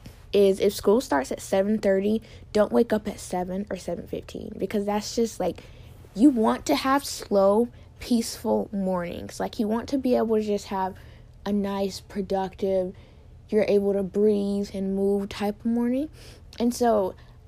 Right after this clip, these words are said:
don't wake up so late, because then you can't do that. You're rush, rush, rush. Your brain is going a million miles per hour. It's just so much going on in your brain. So what I want you to do is if you go to sleep, no, if you, oh my God, I'm talking about sleep.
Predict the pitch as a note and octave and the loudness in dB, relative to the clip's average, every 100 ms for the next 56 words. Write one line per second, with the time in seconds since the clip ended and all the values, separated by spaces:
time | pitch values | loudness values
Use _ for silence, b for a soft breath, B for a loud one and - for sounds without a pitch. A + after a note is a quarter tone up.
0 | - - - F#3+ A3+ C#4+ C#4 B3+ A3+ A#3+ | -20 -18 -4 2 4 6 4 4 0 0
1 | - A3 F#3 F3+ F#3 B3+ - - A3 A3+ | -2 -2 0 0 0 0 -6 -8 -4 -4
2 | G#3 A3 A3 G#3 F#3+ - B3+ G#3+ F#3+ F3+ | 0 2 2 0 -6 -2 0 0 -2 -4
3 | F#3 G#3+ G#3 - G3 F#3 - F#3 - - | 0 -2 -2 -4 -4 -4 -6 -6 -6 -2
4 | F#3+ G#3 G#3 G#3 F#3+ G3 F#3+ - F#3+ F#3+ | 0 2 2 0 -2 -6 -6 -6 -4 0
5 | G#3 A3+ A#3+ A#3 B B - F#3+ G3 - | 2 4 2 0 B B -6 -6 -6 -8
6 | - G3 G3+ G#3 G#3 - A3+ A#3 - - | -4 -2 0 -2 -6 0 2 2 0 -2
7 | G3+ F#3+ G#3 A3 G3 F#3 F3+ B3 C4 - | -2 -2 -2 -2 -4 -6 -4 -4 -4 -8
8 | B B B A3 G3 - G#3+ D4 C#4 A3+ | B B B 0 0 0 0 0 -2 -4
9 | A3+ G3+ F#3 E3+ G3 G3 F#3 F3 A3 A3+ | -4 -2 -2 -2 -6 -4 -4 -4 -2 0
10 | D4+ E4 E4 - - - A3 F3 - F4+ | 2 2 0 -2 -10 0 2 2 8 8
11 | D4 - - A#3 F#3 - - G3+ G#3+ F#3+ | 8 -8 -8 -6 -6 -8 -8 -8 -10 -10
12 | - - - | -14 -10 -12